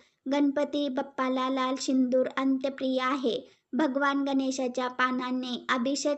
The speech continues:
केल्यानंतर त्यांना लाल सिंदूर समर्पित करा.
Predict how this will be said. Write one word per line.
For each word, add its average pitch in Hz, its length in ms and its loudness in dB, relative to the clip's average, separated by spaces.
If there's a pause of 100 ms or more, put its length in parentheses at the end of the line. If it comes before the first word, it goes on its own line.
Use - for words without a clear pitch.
केल्यानंतर 262 760 0 (100)
त्यांना 262 360 0
लाल 262 320 0
सिंदूर 269 680 0 (360)
समर्पित 262 480 0 (160)
करा. 240 280 -2